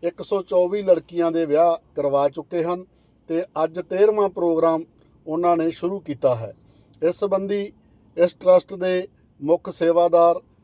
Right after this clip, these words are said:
ਸਰਪੰਚ ਗੁਰਮੀਤ ਸਿੰਘ ਨਾਲ ਵੀ ਅਸੀਂ ਗੱਲਬਾਤ ਕਰਾਂਗੇ ਅਤੇ ਉਹ ਇਸ ਬਾਰੇ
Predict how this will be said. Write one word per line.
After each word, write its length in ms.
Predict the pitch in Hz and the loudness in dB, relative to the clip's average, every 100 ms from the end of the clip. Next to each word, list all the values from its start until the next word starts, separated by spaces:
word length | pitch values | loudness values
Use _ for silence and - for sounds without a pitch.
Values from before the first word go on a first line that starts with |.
| _ - | _ -8
ਸਰਪੰਚ 520 | 151 156 165 160 175 | -4 -2 -4 -4 -4
ਗੁਰਮੀਤ 420 | 156 147 156 165 | -4 -2 -2 -4
ਸਿੰਘ 240 | - 185 | -4 -4
ਨਾਲ 260 | 185 170 165 | 2 4 4
ਵੀ 180 | 170 165 | 2 0
ਅਸੀਂ 540 | - 165 160 - - | 0 -2 -2 -6 0
ਗੱਲਬਾਤ 420 | 139 143 156 160 | 2 4 4 0
ਕਰਾਂਗੇ 540 | 151 151 165 175 190 208 - _ _ _ _ - | 2 0 2 0 0 -2 -6 _ _ _ _ -8
ਅਤੇ 400 | 196 170 170 160 - _ _ | -4 0 0 -2 -8 _ _
ਉਹ 340 | 175 175 170 - | -2 0 -2 -4
ਇਸ 140 | 160 175 | -6 0
ਬਾਰੇ 460 | 156 151 160 156 | 2 4 2 -2